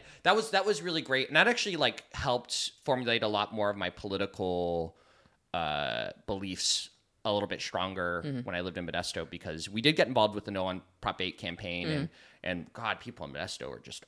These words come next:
Speaker 1: just awful at that time. They, the,
Speaker 2: Really?
Speaker 1: yeah, we, I remember, uh, one day we were, uh, the P flag group, so,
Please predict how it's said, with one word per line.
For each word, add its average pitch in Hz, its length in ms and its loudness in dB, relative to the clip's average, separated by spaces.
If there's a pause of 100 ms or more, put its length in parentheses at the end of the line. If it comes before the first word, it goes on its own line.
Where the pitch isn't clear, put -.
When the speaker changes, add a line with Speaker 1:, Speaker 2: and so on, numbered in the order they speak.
(400)
Speaker 1:
just - 260 -16 (100)
awful - 680 -12
at - 100 -18
that - 140 -14
time. 90 180 -8
They, 95 220 -6
the, 117 100 -2
Speaker 2:
Really? 339 300 2
Speaker 1:
yeah, 135 120 8
we, 139 300 2
I 131 120 0
remember, 131 640 2 (520)
uh, 95 480 4 (120)
one 117 360 2
day 107 220 2
we 101 200 0
were, 95 480 0 (340)
uh, 113 180 -4
the 131 140 -4
P - 240 -4
flag 104 320 2
group, 90 260 -6
so, 87 380 -4